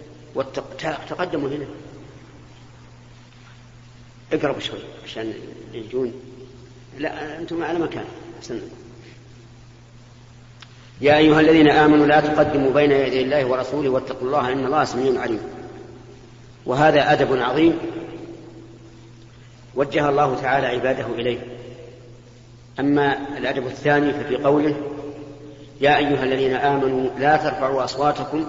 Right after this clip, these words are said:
فوق صوت النبي ولا تجهروا له بالقول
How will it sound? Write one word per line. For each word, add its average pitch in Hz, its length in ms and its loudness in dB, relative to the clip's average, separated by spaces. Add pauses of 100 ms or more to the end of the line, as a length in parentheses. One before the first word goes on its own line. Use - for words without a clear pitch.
(120)
فوق 135 260 0
صوت 117 280 -6
النبي 110 320 -8 (880)
ولا 139 240 2
تجهروا 139 420 -2
له 131 160 0
بالقول 156 440 4